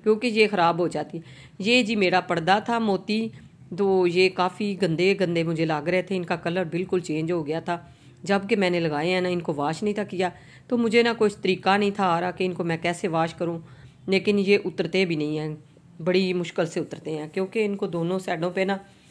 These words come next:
उन्होंने फिट किया हुआ है। ये देखें, तो अब मैंने इस जेन में सोचा कि इस तरह क्यों ना इनको वॉश किया जाए।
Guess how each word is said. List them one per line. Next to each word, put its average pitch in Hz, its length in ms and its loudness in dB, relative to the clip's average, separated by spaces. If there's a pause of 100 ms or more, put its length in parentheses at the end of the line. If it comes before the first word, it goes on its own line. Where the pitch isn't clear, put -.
(880)
उन्होंने 196 300 4
फिट 180 300 0
किया 247 160 2
हुआ 214 180 0
है। 202 140 -4 (260)
ये 180 120 2
देखें, 156 320 -4 (500)
तो 196 100 6 (140)
अब 208 200 6
मैंने 208 280 4
इस 208 120 -4 (140)
जेन 180 260 2
में 202 100 0
सोचा 180 400 0
कि 208 140 -2
इस - 260 -6
तरह 214 180 2
क्यों 185 240 0
ना 185 60 2
इनको 165 220 -2
वॉश 156 240 -2
किया 160 240 -4
जाए। 156 180 -10